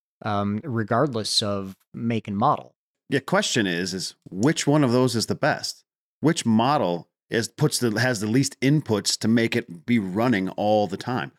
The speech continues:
Speaker 2: I want, I want an old locomotive train that just chugs all day long. That's what I want. What turbine is that?
Speaker 1: You're looking at,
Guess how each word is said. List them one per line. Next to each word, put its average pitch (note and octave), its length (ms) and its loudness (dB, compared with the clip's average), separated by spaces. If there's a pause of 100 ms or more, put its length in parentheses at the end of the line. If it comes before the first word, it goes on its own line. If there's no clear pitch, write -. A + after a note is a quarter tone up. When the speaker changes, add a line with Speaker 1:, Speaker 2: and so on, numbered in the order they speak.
(160)
Speaker 2:
I B2 140 -2
want, C3+ 460 2
I C#3+ 100 0
want D3+ 240 2
an B2 60 2
old B2+ 220 2
locomotive A#2+ 840 2
train C3 460 0
that F2+ 160 -6
just G#2 240 -6 (200)
chugs B2 440 -2 (320)
all C3+ 440 4
day B2+ 320 4
long. B2+ 440 2
That's A#2 240 0
what B2+ 100 2
I C3+ 140 4
want. G2 180 -2
What C3+ 160 0
turbine D3+ 380 2
is F#2+ 160 -4
that? D#2+ 280 -6 (320)
Speaker 1:
You're C3 220 4
looking F3 300 0
at, C#3 240 4